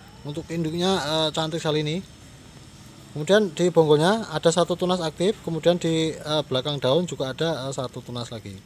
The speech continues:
Jadi insya Allah untuk, eh, bonggolan Dolores ini calon rumpun dua. Silakan bagi yang berminat bertani, seratus dua puluh ribu.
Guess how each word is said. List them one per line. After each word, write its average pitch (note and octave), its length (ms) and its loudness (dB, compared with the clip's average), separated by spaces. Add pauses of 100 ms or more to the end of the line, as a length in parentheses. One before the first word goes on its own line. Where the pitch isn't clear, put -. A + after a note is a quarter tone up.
(1700)
Jadi D3+ 240 -8
insya C#3+ 160 2
Allah F3+ 240 6
untuk, F3 240 -4
eh, C#3+ 400 4
bonggolan C3+ 640 2 (160)
Dolores B2+ 400 0
ini C#3+ 160 -6
calon C3+ 240 -2
rumpun C3+ 240 -8
dua. G2 240 -10 (1900)
Silakan G#3+ 320 2
bagi A3 240 2
yang G3 80 0
berminat G3 320 2
bertani, G3+ 480 4 (160)
seratus G3+ 720 0
dua E3 320 0
puluh F3 240 -4
ribu. E3+ 240 -4